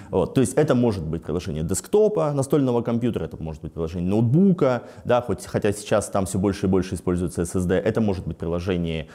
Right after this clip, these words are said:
а, в устройствах нас, в серверах, ну и в видеонаблюдении, безусловно. И для каждого из этих сегментов у нас есть разные решения.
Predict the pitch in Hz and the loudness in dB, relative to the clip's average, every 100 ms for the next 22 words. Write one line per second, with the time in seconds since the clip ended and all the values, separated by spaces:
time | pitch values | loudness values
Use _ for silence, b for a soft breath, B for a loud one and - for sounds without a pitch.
0 | B - 73 80 80 76 76 78 92 98 | B -6 0 2 4 4 2 2 0 0
1 | 101 - 92 85 - 104 165 175 - - | 0 0 0 -4 0 2 2 0 -6 -16
2 | B - - - 101 90 113 156 139 92 | B -16 -6 -2 0 2 2 2 -2 -2
3 | 120 165 117 135 131 98 107 120 110 87 | 0 2 2 2 0 0 2 2 2 2
4 | 101 113 104 107 98 82 78 90 98 117 | 2 4 4 4 4 2 0 -2 -2 0
5 | 87 87 135 139 - 110 104 87 139 104 | 0 2 2 2 4 2 0 0 -2 -2
6 | 98 95 104 85 - 117 214 285 87 85 | -2 -2 -2 -4 -6 -4 -2 -4 -6 -8
7 | B B B 113 202 - 123 147 - 92 | B B B -2 -2 0 0 0 -4 -2
8 | 104 123 120 113 90 98 - 73 67 | 0 0 0 -4 -4 -6 -6 -8 -8